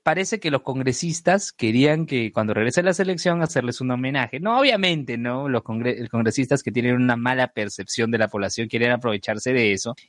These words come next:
Y entonces, eh, por interna de la federación se dan cuenta, ¿no? Se dan cuenta de,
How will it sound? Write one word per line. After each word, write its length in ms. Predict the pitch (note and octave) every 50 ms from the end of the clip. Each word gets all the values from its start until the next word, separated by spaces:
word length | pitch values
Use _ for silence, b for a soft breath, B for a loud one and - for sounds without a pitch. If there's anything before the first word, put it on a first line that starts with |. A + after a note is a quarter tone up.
| b -
Y 300 | G#3 F#3+ F#3+ F#3+ F#3+ F#3+
entonces, 380 | F#3+ G3+ A3+ A#3+ A#3 B3 A3 A3
eh, 40 |
por 340 | G3 - G3+ G#3 G3+ G3+ - _ -
interna 400 | G#3+ G#3 G#3 A3+ A#3+ A#3+ B3 B3
de 60 | B3
la 100 | A#3 A3
federación 460 | - G#3+ G3+ F#3+ F#3+ F#3+ E3+ - A#3
se 120 | G#3 - A3+
dan 140 | A3+ A3+
cuenta, 480 | G#3+ - C4+ B3+ G#3+ E3+ B2+ A#2 G#2+ G#2+
¿no? 240 | A#2 C#3 D#3+ G3 G#3+
Se 120 | - - D#3
dan 140 | D#3 D#3+
cuenta 400 | D#3 E3 E3 E3 E3 E3 E3+ E3+
de, 400 | E3 D3+ B2+ A2+ G#2+ G#2 G2+ G2+